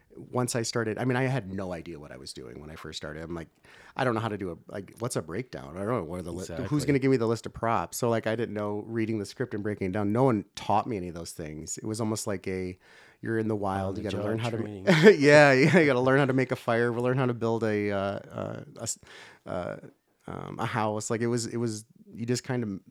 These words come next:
Speaker 1: learn. I remember my first feature, I, like, had a panic attack 'cause I'm, like, really bad at, like, um, uh, proofreading my, my work. And I remember I had to make, like, this letter. And the director was like, "Oh my gosh, there's so many misspellings. We can't show this on camera." I'm like,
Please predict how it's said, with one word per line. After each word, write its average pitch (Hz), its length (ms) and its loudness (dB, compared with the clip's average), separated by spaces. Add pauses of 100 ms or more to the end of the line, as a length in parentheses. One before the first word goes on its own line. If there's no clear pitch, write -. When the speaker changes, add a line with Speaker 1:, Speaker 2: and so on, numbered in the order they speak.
(120)
Speaker 1:
learn. 113 400 2
I 92 40 -4
remember 120 260 2
my 110 140 2
first 117 280 -6
feature, 120 280 -4
I, 98 60 -2
like, 90 180 -4
had 110 180 -6
a 107 40 -2
panic 107 340 -4
attack 92 460 -6 (420)
'cause - 120 -16
I'm, 117 120 0
like, 104 160 0
really 117 200 0
bad 104 240 0
at, 101 80 -4
like, 87 320 -6
um, 50 380 -8 (200)
uh, 50 300 -10 (200)
proofreading 113 480 0
my, 90 260 -2
my 98 180 -6
work. 95 300 -2
And 98 80 -4
I - 20 -2
remember 98 220 -2
I 98 60 0
had 95 80 -4
to 95 60 -4
make, 95 200 -4
like, 92 140 -6
this 90 220 -8
letter. 87 460 -6 (500)
And 117 100 -2
the 120 60 0
director 110 240 -4
was 127 100 -4
like, 151 140 0
"Oh 240 60 4
my 247 100 6
gosh, 254 220 2
there's 185 140 -2
so 208 120 6
many 208 160 8
misspellings. 170 640 6
We 190 80 -4
can't 302 200 2
show - 120 4
this 165 160 6
on 170 100 6
camera." 170 220 10
I'm 180 60 10
like, 143 160 8